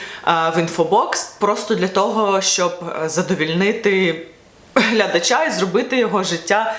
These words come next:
легшим? Ні. Весь час, який блогер займає на роботу, для них це робота, повинна оплачуватись. Відповідно, коли ви клікаєте і переходите по лінкам, е,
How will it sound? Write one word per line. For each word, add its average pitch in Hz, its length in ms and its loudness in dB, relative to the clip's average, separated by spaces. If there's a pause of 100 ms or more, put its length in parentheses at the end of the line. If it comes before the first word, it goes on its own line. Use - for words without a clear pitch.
(160)
легшим? - 480 0 (420)
Ні. 226 440 2 (400)
Весь 226 480 2
час, 220 340 0
який 175 300 0
блогер 180 440 2
займає 156 540 0
на 151 260 0
роботу, 175 560 0
для 160 140 -2
них 151 180 -6
це 156 140 -4
робота, 175 560 0 (260)
повинна 254 760 2
оплачуватись. - 840 -2 (200)
Відповідно, 247 720 2
коли 190 200 2
ви 165 100 0
клікаєте 160 680 0
і - 40 -6
переходите 160 600 0
по - 160 0
лінкам, 294 520 2 (380)
е, - 40 4